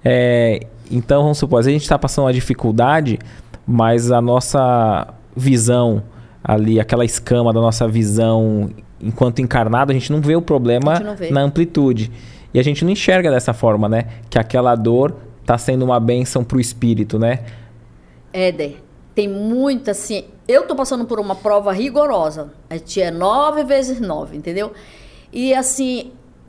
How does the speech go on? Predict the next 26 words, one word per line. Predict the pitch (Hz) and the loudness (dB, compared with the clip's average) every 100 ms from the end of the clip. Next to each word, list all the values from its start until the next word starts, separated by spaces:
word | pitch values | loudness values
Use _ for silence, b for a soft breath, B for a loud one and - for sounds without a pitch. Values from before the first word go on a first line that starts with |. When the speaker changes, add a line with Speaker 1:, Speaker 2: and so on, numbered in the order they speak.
| - | -2
Speaker 2:
eu | 262 | 0
passando | 285 277 269 | 0 -2 -2
por | 269 | -2
essa | 247 240 | -4 -6
prova, | 220 240 254 220 | -6 -4 -4 -4
eu | |
fico | 208 247 | -6 -8
pensando, | - 233 - - 190 180 160 - - - | -6 -6 -6 -6 -6 -6 -10 -16 -20 -20
gente, | 175 240 233 - - | -6 -4 -4 -10 -8
quem | - 330 381 | -2 -2 0
não | 302 | -2
tem | 277 | 0
o | 262 | -2
conhecimento | 254 233 220 - 196 214 220 202 | -2 -6 -4 -6 -6 -6 -6 -6
dói | 185 220 | -4 -2
muito | 220 247 277 262 | -2 -4 -4 -4
mais | 220 202 208 233 254 - - - - | -4 -2 -4 -4 -6 -10 -12 -18 -12
e | 226 254 | -2 -2
a | |
vontade | 254 233 240 233 | -2 -4 -4 -6
que | 226 | -8
você | 208 196 185 | -8 -6 -6
tem | - 240 | -6 -6
é | |
de | 226 | -6
morrer. | 233 294 302 160 - | -4 -6 -6 -10 -12